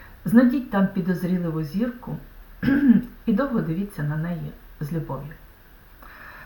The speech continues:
Ви маєте підготуватися до зустрічі з ними,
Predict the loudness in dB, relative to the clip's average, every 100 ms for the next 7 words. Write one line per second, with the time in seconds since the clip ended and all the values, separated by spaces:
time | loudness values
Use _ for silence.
0 | -20 -20 -20 -20 -20 -20 -20 -20 -20 -20
1 | -20 -20 -8 2 4 10 12 12 10 6
2 | 2 2 4 2 0 -6 -2 2 2 2
3 | 0 0 -2 -8 -6 -4 -4 -4 -8 -12
4 | -10 -8 -6 -4 -6 -8